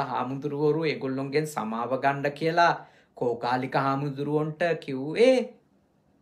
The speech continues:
කෝකාලික හාමුදුරුවෝ එහෙම කිව්වා කියලා සාරිපුත්ත මොග්ගල්ලාන මහරහතන් වහන්සේලාගේ රහත් බව නැති වෙන්නේ නෑනේ.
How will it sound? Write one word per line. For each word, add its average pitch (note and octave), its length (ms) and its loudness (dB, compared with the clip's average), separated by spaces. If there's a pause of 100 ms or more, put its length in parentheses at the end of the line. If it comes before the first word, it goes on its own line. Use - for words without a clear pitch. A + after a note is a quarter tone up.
(100)
කෝකාලික B2+ 520 0
හාමුදුරුවෝ D3 560 0
එහෙම C#3+ 240 2
කිව්වා D3+ 300 2
කියලා F3 260 0
සාරිපුත්ත C3 580 0
මොග්ගල්ලාන D3+ 640 4
මහරහතන් C#3 640 0
වහන්සේලාගේ D3+ 480 -2
රහත් A#2+ 240 -2
බව D3+ 200 4
නැති E3 260 0
වෙන්නේ D#3+ 280 2
නෑනේ. A#3 240 2